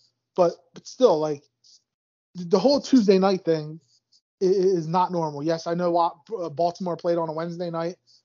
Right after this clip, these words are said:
last year and won, and then played on a Sunday and won again. So the Eagles have the talent, and if, if, if they wanna pr-, prove to be a playoff team, they're gonna go out and win these two games.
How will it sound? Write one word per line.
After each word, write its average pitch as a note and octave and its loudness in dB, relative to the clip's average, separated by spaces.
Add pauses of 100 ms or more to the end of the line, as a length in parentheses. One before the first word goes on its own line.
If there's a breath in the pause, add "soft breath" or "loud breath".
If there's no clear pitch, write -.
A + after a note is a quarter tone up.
(140)
last E3+ -4
year F3 0
and D3+ -4
won, E3+ 2
and E3 -6
then D#3 -8
played E3+ -2
on E3 -2
a D#3 -12
Sunday E3+ -4
and E3 -6
won E3+ -4
again. D#3 -6 (200)
So F#3 4 (180)
the F#3 -12
Eagles G#3+ -4
have F3 -2
the E3 -14
talent, F3+ 0
and D#3+ -8 (240)
if, D3 -14 (180)
if, F#3 -4 (480)
if F#3+ -6
they F3 6
wanna F#3 6
pr-, F3+ -8 (360)
prove G#3 0
to - -2
be F#3 4
a E3 6
playoff G#3 4
team, A3+ -8 (180)
they're F#3+ 2
gonna F#3 0
go F3 2
out F3+ 2
and F3 -8
win E3+ -6
these D#3+ -12
two E3+ -12
games. C#3+ -10